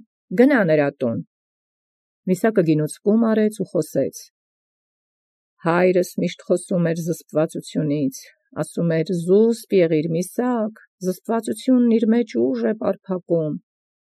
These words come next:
Բայց չէ, սիրելի ընկեր, զսպումին հաջորդում է ինչ-որ պայթյուն։ Ես քեզ հետ խոսեցի, որ դուրս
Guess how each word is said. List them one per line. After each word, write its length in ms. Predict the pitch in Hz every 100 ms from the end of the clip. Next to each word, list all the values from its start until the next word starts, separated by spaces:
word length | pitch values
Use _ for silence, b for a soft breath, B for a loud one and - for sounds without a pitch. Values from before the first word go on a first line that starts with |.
| _ _
Բայց 320 | - - -
չէ, 300 | - - - 165 143 117 175
սիրելի 560 | - - 147 135 170
ընկեր, 560 | 165 160 - 127 113 - _ -
զսպումին 580 | 170 - - 156 165 175
հաջորդում 640 | 180 156 160 - - 185 175
է 60 | 170
ինչ-որ 600 | 196 214 - - 196 214
պայթյուն։ 680 | 190 202 - - 226 208 190 _ _ _ _ _ _ 147
Ես 140 | 160
քեզ 200 | - 170
հետ 160 | 180 -
խոսեցի, 520 | - 190 185 - 269 247
որ 200 | 180 190 165
դուրս 300 | 196 233 214